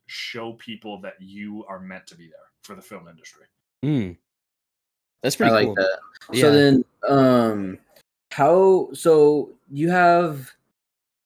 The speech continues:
Speaker 3: at this point, you have two pretty much different personalities. You have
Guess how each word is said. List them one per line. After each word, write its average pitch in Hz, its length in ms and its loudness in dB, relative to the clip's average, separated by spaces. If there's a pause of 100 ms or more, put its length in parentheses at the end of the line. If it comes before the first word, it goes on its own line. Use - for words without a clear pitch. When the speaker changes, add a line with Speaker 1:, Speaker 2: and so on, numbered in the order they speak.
Speaker 3:
at 147 160 -2
this 190 200 0
point, 180 320 -6
you 147 140 0
have 139 580 0
two 143 480 0 (120)
pretty 135 200 -2
much 120 280 -4
different 120 460 -4 (360)
personalities. 123 920 -4
You 120 160 0
have 120 420 2